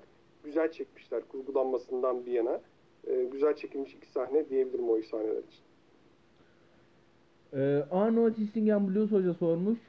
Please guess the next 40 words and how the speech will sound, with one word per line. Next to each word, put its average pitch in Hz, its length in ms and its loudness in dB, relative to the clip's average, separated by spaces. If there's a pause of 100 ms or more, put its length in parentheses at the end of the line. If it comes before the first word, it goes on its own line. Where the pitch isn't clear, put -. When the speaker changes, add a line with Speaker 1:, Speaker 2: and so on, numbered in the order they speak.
(120)
Speaker 2:
"Hocam 208 360 2
biz 214 140 0
bu 208 80 -2
Dragon 214 280 2
evlerinden 190 500 4
bir 160 80 -6
daire 180 240 6
almak 175 240 0
istiyoruz 156 220 -6
ama 170 160 -4
kredilerin 165 500 0
durumu 170 240 0
ortada. 185 340 0
Iron 175 180 0
Bank'ten 185 340 2
bir - 60 -10
şey - 160 -6
ayarlayabilir 160 560 0
misiniz?" 147 340 -6 (560)
Teşekkür 165 440 -8
ediyoruz 151 320 0
Arnold 131 380 0
Hoca'ya. 135 260 -2
Şaf-, 185 340 -2
et 175 180 -2
Şapolya 202 380 4
on 185 100 2
iki 143 220 -6
sormuş. 110 220 -10 (600)
"Hepinize 285 420 2
selamlar, 294 400 2
sevgiler. 143 280 2
Umarım 202 340 0
siz 214 120 -4
de 196 60 -2
sevdiklerinizle 180 580 0
iyisiniz." 175 280 -6
Çok 143 180 -10
teşekkür 139 320 -14
ederiz 98 200 -10